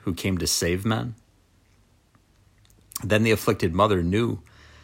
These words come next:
that already the prophecy of Simeon concerning her son began to be verified. "He is set for a sign that shall be contradicted." Seeing that he was no sooner born than he was persecuted unto death,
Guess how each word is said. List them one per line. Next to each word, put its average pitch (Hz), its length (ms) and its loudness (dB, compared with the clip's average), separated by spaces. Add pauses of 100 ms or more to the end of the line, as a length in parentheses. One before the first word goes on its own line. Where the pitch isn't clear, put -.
(420)
that 104 300 6
already 113 400 6
the 87 140 0
prophecy 95 480 2
of 85 100 0
Simeon 92 440 0
concerning 92 420 -2
her 92 100 -2
son 95 320 0
began 85 400 -2
to 87 60 -2
be 92 140 0
verified. 90 600 -2 (560)
"He - 240 -2
is 107 140 0
set - 360 2
for 123 120 2
a 123 80 2
sign 87 380 2
that 90 120 -4
shall 85 220 0
be 85 100 -4
contradicted." 90 720 -4 (1300)
Seeing 123 300 2
that 117 100 2
he - 120 0
was 101 160 4
no 101 180 4
sooner 113 340 2
born 92 540 -2
than 87 100 0
he 90 60 2
was 90 160 0
persecuted 90 720 0
unto 87 220 0
death, 85 400 0